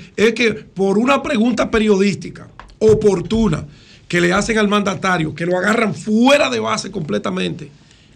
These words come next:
es que él se da cuenta del grave problema que tiene. Y él no encuentra cómo salir. Él es una persona sincera, pero si no maneja la información, no hay manera de que él pueda informar. Ah, vamos a convocar, está todo bien, todo bien.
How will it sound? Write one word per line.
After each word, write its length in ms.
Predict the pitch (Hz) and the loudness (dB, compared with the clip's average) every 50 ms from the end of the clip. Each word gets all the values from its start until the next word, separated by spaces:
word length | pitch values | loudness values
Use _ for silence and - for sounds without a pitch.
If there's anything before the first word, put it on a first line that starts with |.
| _ - | _ -6
es 120 | 160 160 | -6 -6
que 100 | 160 - | -4 -4
él 80 | 185 - | -4 -4
se 100 | - 175 | -2 -2
da 120 | 175 170 | -2 -2
cuenta 360 | 170 175 180 185 175 - - | -2 -4 -4 -4 -4 -6 -6
del 140 | 151 147 139 | -6 -6 -6
grave 240 | 127 135 147 156 151 | -6 -6 -6 -6 -6
problema 380 | 127 147 147 147 147 147 147 | -6 -6 -4 -4 -4 -4 -4
que 80 | 143 147 | -6 -8
tiene. 380 | 131 147 156 165 160 139 131 131 - - - - - - - | -10 -10 -10 -12 -12 -12 -16 -16 -14 -14 -12 -12 -10 -4 0
Y 120 | 147 147 | 0 2
él 120 | 151 160 170 | 2 2 0
no 80 | 190 | 0
encuentra 400 | 180 175 170 185 - - - - | -2 -2 0 -2 -2 -2 -2 -4
cómo 180 | - 175 170 180 | -4 -2 -4 -4
salir. 440 | - - 170 190 214 247 269 220 - - - - - | -4 -4 -4 -2 -2 -2 -4 -6 -10 -16 -20 -12 -6
Él 140 | - 147 160 | -2 0 0
es 80 | 175 180 | 0 0
una 140 | 190 185 165 | 0 -2 -2
persona 300 | 196 - - 190 190 180 | -4 -4 -4 -2 -2 -2
sincera, 520 | - 196 170 - - 214 339 330 - - - - - - | -2 -4 -4 -4 -4 -4 -4 -4 -6 -8 -12 -18 -14 -8
pero 160 | - 180 170 | -4 -2 -2
si 120 | 120 135 139 | -2 -2 -2
no 100 | 139 139 | -2 -2
maneja 240 | 147 147 143 147 | 0 0 0 -2
la 60 | 156 170 | -2 -4
información, 560 | 170 180 180 175 202 196 - 202 185 185 180 - - - | -4 -6 -6 -4 -6 -4 -4 -4 -4 -4 -6 -12 -12 -4
no 260 | - 151 165 175 175 170 | 0 2 2 2 2 2
hay 80 | 170 | 0
manera 320 | 175 185 185 170 175 202 208 | 0 0 0 0 0 0 0
de 80 | 190 | -2
que 100 | - 175 | -4 -6
él 60 | 151 | -6
pueda 180 | - 160 160 151 | -6 -4 -4 -4
informar. 460 | 147 143 147 147 185 247 311 285 - - - - _ _ _ _ _ _ _ _ _ - | -4 -4 -4 -4 -2 -2 -2 -4 -8 -12 -20 -20 _ _ _ _ _ _ _ _ _ 0
Ah, 160 | 165 202 226 | 2 2 2
vamos 300 | 214 214 226 240 233 226 | 2 2 0 0 -2 -4
a 40 | - | -4
convocar, 680 | - 254 214 202 147 - 214 233 226 202 208 - - - | -4 -4 -2 -2 -2 -2 0 0 0 0 -2 -6 -8 -4
está 300 | - 190 185 208 202 202 | -4 -2 -2 -2 -2 0
todo 200 | 220 214 220 214 | 2 2 2 2
bien, 220 | 202 220 220 214 - - - - _ _ _ | 2 2 -2 -2 -6 -14 -20 -20 _ _ _
todo 260 | - 180 214 226 220 | -2 0 2 2 2
bien. 380 | 208 220 254 262 247 214 - - | 2 2 2 2 0 0 -4 -10